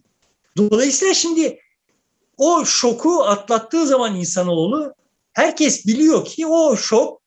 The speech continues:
bir öfkeye dönüşecek. Ve bu öfke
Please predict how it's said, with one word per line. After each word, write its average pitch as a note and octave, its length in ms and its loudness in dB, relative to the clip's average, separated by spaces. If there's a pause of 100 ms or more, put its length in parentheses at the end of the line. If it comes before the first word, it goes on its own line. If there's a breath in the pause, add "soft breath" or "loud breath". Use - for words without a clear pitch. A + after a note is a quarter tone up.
(300)
bir D#4 120 4
öfkeye D4+ 480 4
dönüşecek. B2+ 520 -2 (800)
Ve D4+ 200 2
bu F4+ 160 4
öfke A3+ 520 0